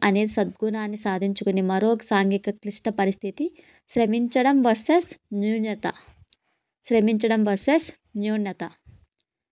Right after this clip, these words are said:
ఓకే, నెక్స్ట్ వన్. ఒక వ్యక్తి తాను కలెక్టర్ కాలేక-, అవలేకపోయినా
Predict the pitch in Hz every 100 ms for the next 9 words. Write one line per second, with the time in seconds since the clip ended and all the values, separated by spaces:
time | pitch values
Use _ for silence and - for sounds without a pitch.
0 | _ _ _ _ _ 214 226 226 208 214
1 | 214 - 277 254 254 330 - - - -
2 | _ _ _ _ _ _ - - - -
3 | - - - _ _ _ _ _ _ _
4 | _ _ _ _ _ _ - - - -
5 | _ _ - 240 247 233 220 302 277 247
6 | 220 220 208 233 262 254 214 196 202 214
7 | 214 - 202 208 233 240 240 214 185 190